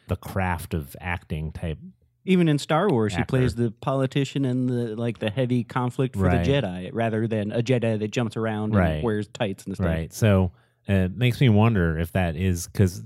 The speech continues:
Speaker 1: I could see it. You know, a lot of people are saying, "No, they're not gonna do that. That's too heavy for Taika Waititi's silly
Speaker 2: Yeah.
Speaker 1: stuff." But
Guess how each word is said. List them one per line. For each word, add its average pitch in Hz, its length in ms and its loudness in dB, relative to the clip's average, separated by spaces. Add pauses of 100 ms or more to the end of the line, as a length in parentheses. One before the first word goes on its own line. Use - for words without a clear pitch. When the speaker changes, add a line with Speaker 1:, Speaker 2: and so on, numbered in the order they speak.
Speaker 1:
I 110 120 0
could 117 120 -2
see 185 240 0
it. 80 220 -2
You 92 100 -4
know, 92 160 0
a 104 40 0
lot 113 120 4
of 110 80 2
people 110 200 0
are 104 40 0
saying, 120 220 -2
"No, 143 180 2
they're 131 100 0
not 127 180 0
gonna 113 180 0
do 110 200 2
that. 101 220 4
That's 95 200 -2
too 113 160 0
heavy 95 300 2
for 85 300 -4
Taika 92 280 -4
Waititi's 82 640 -4 (400)
silly 85 600 -2 (100)
Speaker 2:
Yeah. 117 200 -6 (220)
Speaker 1:
stuff." 90 500 0
But 139 380 4